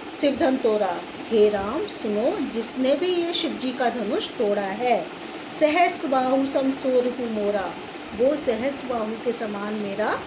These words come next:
रिपु यानी दुश्मन है। सहस्र बाहु के विषय में मैंने आप लोगों को इससे पहले वाली क्लास में बताया था।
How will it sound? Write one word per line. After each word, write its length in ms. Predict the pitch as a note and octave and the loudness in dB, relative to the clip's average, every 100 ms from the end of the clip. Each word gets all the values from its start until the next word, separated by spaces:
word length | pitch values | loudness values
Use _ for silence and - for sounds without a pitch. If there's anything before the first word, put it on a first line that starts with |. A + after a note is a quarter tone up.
| A3+ | -2
रिपु 340 | A3 G#3+ A3 G#3+ | -2 0 0 0
यानी 240 | F#3+ C4+ | 0 -2
दुश्मन 400 | D#4 G#3+ - G3 | -2 -2 -4 -6
है। 340 | F#3 G#3+ A#3 - - - - - | -4 -2 -2 -2 -10 -12 -6 -2
सहस्र 300 | G3 G3+ A3+ | -2 0 0
बाहु 180 | G#3 | 0
के 120 | G#3 A3 | 0 -2
विषय 220 | G#3 G#3+ | -4 -4
में 120 | G#3+ | -4
मैंने 180 | G#3+ G#3+ | -2 -2
आप 140 | G3+ G#3 | -4 -2
लोगों 260 | G#3 C#4 | -2 0
को 200 | A4 - | -2 -4
इससे 160 | - A#3 | -6 -4
पहले 240 | G#3+ G3+ | 0 4
वाली 160 | G3+ G#3 | 4 2
क्लास 280 | G#3+ G3 A3+ | -2 -4 -4
में 120 | G#3+ | -4
बताया 200 | G#3+ G#3 | -2 -2
था। 260 | G#3 D4+ | -2 -2